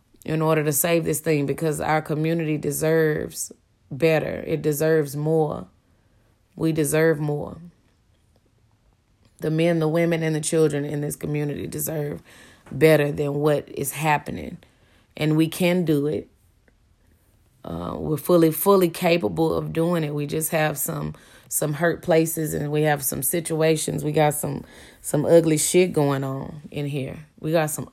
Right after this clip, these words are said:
ugly shit going on in here. And, and likewise for the, for, for the women, we're gonna have to, um, be the superheroes of it, 'cause we got some, some villains, you know,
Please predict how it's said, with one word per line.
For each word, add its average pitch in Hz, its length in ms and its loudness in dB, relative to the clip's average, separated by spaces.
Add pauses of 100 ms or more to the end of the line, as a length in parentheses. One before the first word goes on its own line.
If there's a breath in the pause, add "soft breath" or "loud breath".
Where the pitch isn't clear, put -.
ugly 180 380 4
shit 170 420 -2
going 147 300 -4
on 151 200 -2
in 147 120 -6
here. 151 340 -8 (1900 soft breath)
And, 156 240 2
and 156 200 2
likewise 160 580 6
for 165 180 2
the, 156 200 0
for, 156 360 0
for 165 240 0
the 160 80 4
women, 165 400 2
we're 151 140 0
gonna 160 240 0
have 160 300 0
to, 160 680 -6 (340)
um, - 680 -8 (320)
be 170 140 2
the 165 100 -2
superheroes 156 920 -2
of 151 200 -4
it, - 160 -10 (260 loud breath)
'cause 160 220 -2
we 165 80 2
got 165 180 4
some, 165 300 -2 (320 soft breath)
some 160 260 2
villains, 170 480 6
you 180 100 0
know, 165 400 0